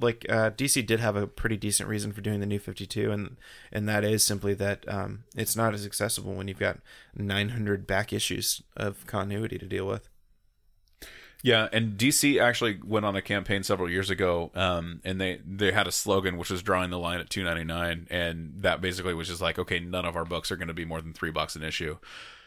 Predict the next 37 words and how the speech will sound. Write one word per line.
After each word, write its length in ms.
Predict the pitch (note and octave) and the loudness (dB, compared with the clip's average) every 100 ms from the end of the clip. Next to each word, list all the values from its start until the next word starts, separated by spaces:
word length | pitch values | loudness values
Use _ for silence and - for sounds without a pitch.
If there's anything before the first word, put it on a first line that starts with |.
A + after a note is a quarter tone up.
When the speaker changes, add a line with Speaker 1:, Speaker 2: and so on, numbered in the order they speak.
| _ | _
Speaker 2:
Um, 340 | - F2+ E2+ F2 | -4 -2 -2 -4
and 140 | G2 G2 | 0 2
then 100 | G2 | 2
as, 380 | - F#2+ G2+ - | 4 4 4 4
oh, 200 | G#2+ G#2+ - | 2 2 2
as 220 | G2+ G2+ | 2 4
the 80 | G#2 | 2
New 120 | G2+ | 0
fifty-two 460 | F#2+ G2 F2 G#2 F#2+ | -2 -6 -2 2 4
hit, 220 | G2 E2+ | 4 4
they 100 | F2+ | 0
kind 220 | - F#2+ | 0 0
of 240 | F2+ F2 - | -2 -6 -16
lost 460 | F#2 E2+ F2 - | -4 0 0 -2
a 40 | F#2 | -6
little 220 | F2+ F2 | -4 -4
bit 120 | F2 | -4
of 80 | F2 | -2
that 200 | E2+ D#2+ | 0 -2
because, 480 | F#2 - E2+ D#2+ - | -4 -2 -2 0 -2
um, 240 | F#2 F2 E2 | -2 -4 -4
my 160 | F#2 F2+ | -2 2
wife 360 | F2 F#2 - | 4 2 2
actually 320 | F#2+ F#2 - F2+ | 2 2 2 0
collects 300 | F#2 E2+ - | 2 2 2
Batman, 480 | F2 E2 F2+ E2+ - - _ _ _ _ _ _ _ _ _ _ - | 0 0 0 -4 -6 -18 _ _ _ _ _ _ _ _ _ _ -4
and 180 | G#2 F#2+ | -2 0
some 160 | - G2 | 2 2
of 60 | |
those 180 | F#2 F#2+ | 2 2
books 320 | F#2+ F#2+ - - - - - - | 2 0 0 -8 -18 -20 -18 0
are 320 | F#2+ E2+ E2 | 4 4 2
three 320 | F#2 G2 G2+ | -4 0 2
ninety-nine 340 | F#2+ F#2 F2+ F2 | 4 4 2 0
or 60 | |
four 240 | - F#2+ F#2 | 0 0 2
ninety-nine 580 | F2+ E2+ E2 D#2+ E2 | 2 0 -2 -4 -6